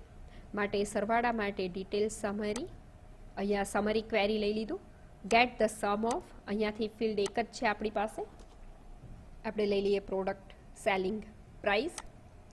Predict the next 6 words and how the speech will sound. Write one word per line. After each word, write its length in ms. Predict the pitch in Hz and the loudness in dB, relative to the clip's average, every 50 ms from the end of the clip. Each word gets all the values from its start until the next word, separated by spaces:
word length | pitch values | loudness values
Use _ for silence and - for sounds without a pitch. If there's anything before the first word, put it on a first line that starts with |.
| - - - - - | -18 -18 -14 -8 -2
Next 360 | 208 220 240 269 - - - - - - - - - - - - - | 0 2 2 0 0 -6 -14 -16 -16 -16 -16 -16 -16 -16 -14 -4 2
Elias 400 | 208 214 214 214 220 214 208 214 | 2 4 6 6 6 6 6 4
આપી 220 | 208 - - 214 | 2 0 0 -2
દીધું 240 | 196 202 196 208 202 202 - - - - - | -4 -4 -4 -4 -4 -4 -6 -12 -12 -4 2
એસ 260 | 202 202 208 - - - - | 2 2 2 2 -4 -10 -8
પી, 200 | 208 202 208 | -6 -6 -6